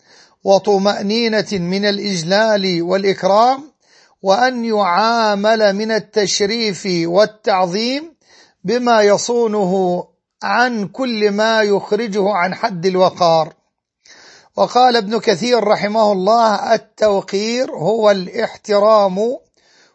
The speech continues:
والإجلال والإعظام".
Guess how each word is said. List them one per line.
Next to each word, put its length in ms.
والإجلال 1300
والإعظام". 1500